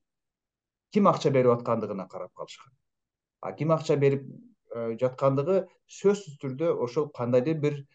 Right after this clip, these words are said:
э, терс, бизге туура келбеген максатта берип атат деп ишенбей калуу, бул такыр, э, билбейм, э, өзүнө өзү ишенбеген коомдун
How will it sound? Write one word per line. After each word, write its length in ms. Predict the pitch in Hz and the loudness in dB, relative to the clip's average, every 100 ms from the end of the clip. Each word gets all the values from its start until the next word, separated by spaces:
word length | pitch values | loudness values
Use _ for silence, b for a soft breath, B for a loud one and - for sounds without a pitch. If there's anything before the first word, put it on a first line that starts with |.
| b _ - | b _ -8
э, 640 | 104 101 101 98 98 98 - _ _ - | -4 -2 -2 -4 -4 -6 -10 _ _ -2
терс, 480 | 135 147 139 - - | 2 2 0 -6 -14
бизге 340 | 107 110 135 | -12 -6 -6
туура 240 | 131 131 127 | -2 0 0
келбеген 540 | 127 120 117 131 123 | 0 -2 -2 -2 -2
максатта 480 | 104 - 120 - 127 | -4 -8 -10 -6 -4
берип 240 | 120 117 | -2 -2
атат 260 | 110 107 98 - | -2 -4 -6 -8
деп 140 | 101 _ _ _ | -10 _ _ _
ишенбей 460 | - 101 117 104 101 | -16 -8 -4 -2 -4
калуу, 300 | - 101 147 | -4 -2 -2
бул 240 | 139 135 - | -4 -8 -8
такыр, 480 | 107 107 151 165 160 _ _ _ - | -8 -4 -2 -2 -6 _ _ _ -16
э, 60 | 107 107 - 98 113 | -14 -14 -16 -12 -12
билбейм, 520 | 104 101 101 113 101 B B B _ - | -10 -10 -6 -6 -6 B B B _ -10
э, 1000 | 95 90 87 87 87 85 85 85 - - - - _ - | -6 -6 -6 -6 -6 -8 -10 -12 -12 -14 -18 -20 _ -2
өзүнө 400 | 139 139 143 135 | 0 2 4 4
өзү 120 | 139 | 2
ишенбеген 520 | 165 156 147 127 135 | 0 0 0 0 0
коомдун 560 | 135 113 110 113 123 113 | -2 0 0 0 -6 -8